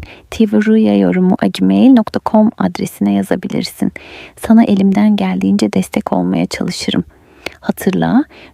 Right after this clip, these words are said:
rüyalar utanılacak şeyler değil, anlaşılacak şeylerdir. Bir sonraki rüya yorumunda yeniden buluşmak dileğiyle.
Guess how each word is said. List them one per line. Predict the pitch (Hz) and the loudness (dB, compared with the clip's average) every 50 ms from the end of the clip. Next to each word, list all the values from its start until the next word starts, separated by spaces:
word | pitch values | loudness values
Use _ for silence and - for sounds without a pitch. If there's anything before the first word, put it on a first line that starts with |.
| _ | _
rüyalar | 202 202 196 196 196 196 202 202 202 - | 2 2 2 2 2 0 0 -2 -2 -4
utanılacak | 214 - - 202 190 190 185 180 - 196 208 - | -8 -4 -2 0 0 0 0 -2 -2 -4 -4 -2
şeyler | - - 226 220 214 214 220 226 233 - | -2 0 0 2 2 2 2 2 0 2
değil, | - 302 359 392 - - - - - - - - - _ | 2 4 4 2 2 -4 -10 -12 -16 -20 -20 -20 -10 _
anlaşılacak | - 196 185 180 190 - - 196 190 180 - 208 214 - | -2 0 0 0 -2 -2 -4 -4 -4 -2 -2 -2 -4 -4
şeylerdir. | - - - 202 196 190 - 190 - 185 - - - - - _ _ _ _ - - - - - - - _ - | -4 -4 -2 -2 0 0 -2 -2 -4 -6 -6 -10 -10 -12 -14 _ _ _ _ -20 -20 -20 -20 -20 -20 -6 _ 0
Bir | 262 302 | 0 0
sonraki | - - - 220 202 196 196 - - 196 | 0 -2 -2 0 0 0 -2 -4 -4 -4
rüya | 190 196 196 - - 190 | -2 0 0 0 0 0
yorumunda | - - 175 175 180 180 180 180 185 190 226 302 339 - _ _ _ _ _ - - | 0 0 -2 -2 -2 -2 -2 -2 0 0 0 -2 -2 -4 _ _ _ _ _ -12 -4
yeniden | - 233 233 - 220 220 208 | -2 0 2 2 2 2 2
buluşmak | 190 196 196 202 - - - 202 202 - - - | 2 0 -2 -2 -2 -2 -2 0 0 -2 -2 -4
dileğiyle. | 196 185 190 185 180 202 - - - 208 | -2 -2 0 -2 -2 -2 -4 -4 -4 -6